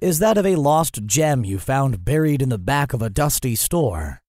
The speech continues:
Like the alt comics that Robert idolizes, the movie itself seems destined to be passed around budding cinephiles like a secret. The final act ratchets up the action to a surprisingly bloody fever pitch,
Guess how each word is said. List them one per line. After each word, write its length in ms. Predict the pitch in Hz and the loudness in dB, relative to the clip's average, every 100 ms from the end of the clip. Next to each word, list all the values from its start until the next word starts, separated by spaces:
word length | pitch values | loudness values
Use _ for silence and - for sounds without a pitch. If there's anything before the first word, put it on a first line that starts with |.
| _ | _
Like 260 | - 160 165 | -4 -2 0
the 160 | 160 170 | -2 2
alt 280 | 202 196 - | 2 2 -2
comics 480 | 147 139 143 151 | 0 0 0 0
that 160 | 147 104 | -2 -2
Robert 340 | 117 123 120 - | 0 0 0 -2
idolizes, 840 | 180 175 120 95 95 95 143 143 | 0 0 0 -2 -2 -2 -2 -2
the 200 | 170 170 | -4 -2
movie 260 | 196 226 202 | 0 2 2
itself 480 | 185 - 202 185 147 | 0 2 4 2 2
seems 420 | - 170 156 113 | 0 0 0 -2
destined 600 | - 147 175 143 135 151 | -2 0 0 0 0 0
to 80 | 113 | -2
be 160 | 120 | -4
passed 400 | 117 135 143 - | -2 0 -2 -2
around 500 | 151 139 147 143 107 | -2 0 0 0 -2
budding 320 | 101 160 160 123 | -2 0 0 0
cinephiles 800 | - 196 185 - 110 117 131 107 | 0 2 0 0 -2 0 0 -2
like 160 | 104 | -4
a 80 | 71 | -4
secret. 560 | - 143 - 78 71 - _ - | -4 -4 -4 -6 -6 -10 _ -4
The 80 | 175 | -2
final 380 | 220 240 233 175 | 2 2 4 2
act 260 | 170 - | 0 -2
ratchets 580 | 123 127 151 - 147 - - | -2 0 0 0 -2 -2 -4
up 140 | 135 | -4
the 160 | 143 147 | -2 0
action 420 | 170 147 170 160 | -2 -2 -2 2
to 160 | 151 | 2
a 80 | 165 | 2
surprisingly 720 | 156 143 156 185 180 139 117 | 2 0 0 2 2 0 0
bloody 460 | 120 101 139 147 113 | -2 0 0 0 -2
fever 340 | 127 113 95 | -2 -4 -4
pitch, 540 | - 165 123 - - | -2 0 -2 -2 -6